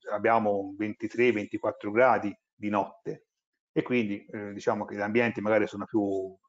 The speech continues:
sono più surriscaldati, sono più caldi, e quindi abbiamo questo beneficio, però viene sempre indotto, non è, non è naturale, non è una ventilazione naturale che si instaura tra differenze di temperatura o di pressione.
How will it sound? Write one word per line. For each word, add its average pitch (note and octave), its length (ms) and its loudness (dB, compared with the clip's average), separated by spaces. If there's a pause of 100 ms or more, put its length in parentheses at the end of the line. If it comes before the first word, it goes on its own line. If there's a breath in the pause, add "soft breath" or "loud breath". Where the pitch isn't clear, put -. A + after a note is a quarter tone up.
(200)
sono - 220 -10
più A2 220 0
surriscaldati, A#2+ 720 0
sono G2+ 140 -12
più C#3+ 160 -10
caldi, C3 460 -4 (300)
e - 140 -2
quindi A2 340 0
abbiamo G2+ 580 2
questo - 260 -6
beneficio, G2+ 560 -2
però B2+ 200 4
viene G#2+ 160 0
sempre A2 300 -2
indotto, G#2+ 560 2 (240 loud breath)
non G#2+ 160 2
è, G2+ 220 2
non G#2+ 160 2
è G#2+ 40 4
naturale, G2 460 0
non G#2 100 -2
è G#2 40 2
una G2+ 80 0
ventilazione G2 480 -2
naturale G2+ 600 2
che - 120 -8
si - 180 -8
instaura G2 560 0
tra G2 260 -4 (220 soft breath)
differenze G#2+ 460 2
di F#2+ 60 -2
temperatura G#2 520 2
o - 20 4
di G2 120 -4
pressione. F#2 640 -8